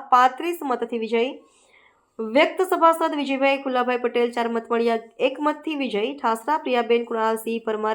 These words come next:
બિનહરીફ, બાલાસિનોર રાજેશભાઈ પાઠક બિનહરીફ, મહેમદાવાદ ગૌતમભાઈ ચૌહાણ બિનહરીફ, વીરપુર શાભેસિંહ પરમાર બિનહરીફ.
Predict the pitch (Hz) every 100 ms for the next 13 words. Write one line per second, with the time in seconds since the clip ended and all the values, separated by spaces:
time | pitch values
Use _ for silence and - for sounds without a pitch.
0 | 214 214 214 220 - 220 208 208 214 208
1 | 202 208 - 214 208 202 196 214 208 -
2 | 214 220 208 208 - - - - - _
3 | 247 277 339 339 339 269 269 262 262 262
4 | 247 233 233 226 226 214 220 277 233 233
5 | 233 302 285 247 233 233 - 214 208 220
6 | 214 190 190 185